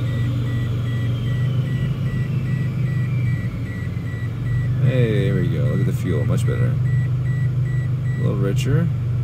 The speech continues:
Still has this little tail at the end. And let's see how to pull that down. Better though. Let's get closer.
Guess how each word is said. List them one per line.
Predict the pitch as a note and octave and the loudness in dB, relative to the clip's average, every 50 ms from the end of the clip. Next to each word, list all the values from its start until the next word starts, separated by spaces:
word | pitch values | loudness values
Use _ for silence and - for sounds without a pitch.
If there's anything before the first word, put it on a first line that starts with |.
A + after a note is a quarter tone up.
| - - - - - - - - - - - - - - - - - - - - - | 0 0 0 0 0 0 0 0 0 0 0 2 0 0 0 0 0 0 0 0 0
Still | - - - B2 B2 | 0 0 0 0 0
has | A2+ | 0
this | A2+ A2 - | 0 0 0
little | - G#2 G2+ - - | 0 0 0 0 2
tail | - - A2 G#2 G2 | 2 2 2 4 2
at | F#2+ - | 2 2
the | - F2 E2+ | 2 2 2
end. | E2 F2 F#2+ G#2+ A#2+ | 2 2 2 2 0
And | - - - - - - - - - - - - - - - - - - - - - - - - - - - - - - - - - - | 0 0 -2 -2 -2 -2 -2 -2 0 0 0 0 0 0 0 0 0 0 0 0 0 0 0 2 2 0 0 0 0 0 0 2 2 2
let's | - - - | 2 2 2
see | - - | 2 0
how | - | 0
to | - - | 0 0
pull | - - | 0 0
that | - C2 B1 - | 0 0 0 0
down. | - A1+ - - - - - - - - - - - - - - - - - - - - - - - - - - - - - - - - - - - - - - | 0 -2 0 0 0 0 -2 -2 -4 -4 -4 -4 -4 -2 -2 -2 -2 -4 -4 -4 -6 -6 -6 -6 -6 -6 -4 -4 -6 -4 -4 -4 -4 -2 -2 0 0 0 2 4
Better | E3 F3+ E3+ B2+ | 4 4 4 4
though. | A2+ A#2+ B2+ - - - | 4 4 4 2 2 2
Let's | - - | 0 0
get | - - B2+ | 0 0 0
closer. | C#3 C#3+ C3+ B2+ - G#2+ G#2 | 2 2 2 2 2 0 0